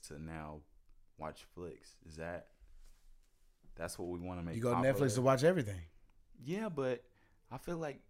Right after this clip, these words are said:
Speaker 1: Netflix at a certain point, like, you could kinda be safe from all that stuff, right? And then now
Speaker 2: <sighs>
Speaker 1: we're entering into an era of, like,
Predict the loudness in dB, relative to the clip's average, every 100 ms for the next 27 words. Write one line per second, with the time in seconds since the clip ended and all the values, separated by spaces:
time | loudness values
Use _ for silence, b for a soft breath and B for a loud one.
0 | -20 _ -20 -10 -6 -4 -6 -8 -8 -6
1 | -10 -16 _ _ -8 -6 -6 -4 -6 -4
2 | -8 -6 -4 -4 -6 -16 -20 _ -20 -12
3 | -12 -8 -8 -6 -6 -8 -10 -8 -6 -6
4 | -8 -10 -14 _ -20 -18 -12 -8 -8 -8
5 | -12 -10 -10 -12 -14 -14 -14 -16 -18 -16
6 | -10 -10 -10 -16 -20 _ _ -8 -4 0
7 | 0 0 -2 0 2 2 2 2 2 0
8 | -2 0 2 2 0 -2 -2 -2 0 2
9 | 4 2 2 0 0 -2